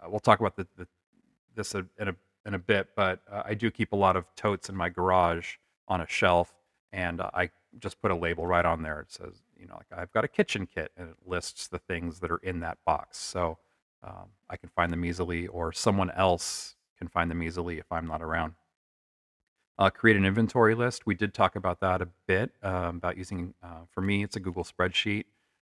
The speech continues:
um, and, uh, maybe having a hard copy of that as well, not just a digital copy, or having a backup copy on a U S B that you could, um, you could reference later.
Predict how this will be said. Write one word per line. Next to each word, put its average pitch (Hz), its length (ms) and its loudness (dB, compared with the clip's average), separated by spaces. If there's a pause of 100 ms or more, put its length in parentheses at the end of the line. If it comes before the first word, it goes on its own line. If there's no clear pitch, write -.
(140)
um, 87 540 -12 (920)
and, 90 580 -10 (120)
uh, 85 280 -12 (1200)
maybe 101 340 0
having 95 220 0
a 85 60 -6
hard 101 340 4
copy 87 260 -4
of 85 60 -2
that 82 160 0
as 82 160 -8
well, 82 180 0
not 85 220 -2
just - 180 -20
a 87 40 -20
digital 82 340 -6
copy, - 460 -8 (260)
or 92 100 6
having 90 220 4
a 82 40 -2
backup 82 440 2
copy 85 380 0
on 80 120 -2
a 82 40 -6
U 85 240 -6
S 80 140 -10
B 82 260 -12
that 80 140 -20
you 85 120 -10
could, 82 300 -8 (120)
um, 87 380 -20 (480)
you 90 80 -20
could 85 140 -8
reference 82 420 -4
later. 82 280 -8